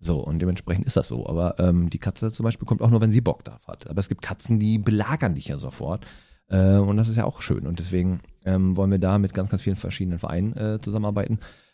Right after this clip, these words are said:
ähm, die ich jetzt auch über die, äh, Kreuzfahrt kennengelernt habe. Und,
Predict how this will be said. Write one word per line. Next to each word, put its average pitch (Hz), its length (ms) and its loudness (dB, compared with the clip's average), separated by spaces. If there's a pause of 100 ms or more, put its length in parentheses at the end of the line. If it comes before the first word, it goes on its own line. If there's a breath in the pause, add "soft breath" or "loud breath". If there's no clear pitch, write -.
(160)
ähm, 98 360 4
die 101 80 -2
ich 98 80 -2
jetzt 95 140 -2
auch 85 120 -4
über 87 220 0
die, 85 280 2
äh, 85 200 -2
Kreuzfahrt 98 380 0
kennengelernt 120 480 2
habe. 131 320 2 (360)
Und, 101 280 2